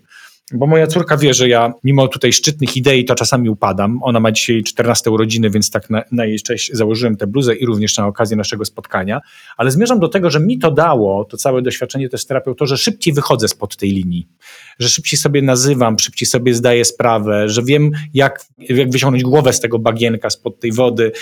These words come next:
i zacząć oddychać dosłownie i trochę sobie szybciej nazywać, co się dzieje i w związku z tym nie ulegać tym mechanizmom.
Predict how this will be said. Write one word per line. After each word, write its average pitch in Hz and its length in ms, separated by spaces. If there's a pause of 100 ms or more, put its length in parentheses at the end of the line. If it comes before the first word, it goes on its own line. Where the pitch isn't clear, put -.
(160)
i 120 40
zacząć 123 300
oddychać 120 880
dosłownie 104 640 (400)
i 127 100
trochę - 240
sobie 113 240
szybciej 120 320
nazywać, 110 420
co - 60
się - 160
dzieje 113 500
i 120 80
w 110 40
związku 110 320
z - 60
tym 110 160
nie 123 100
ulegać 120 340
tym 101 100
mechanizmom. 90 580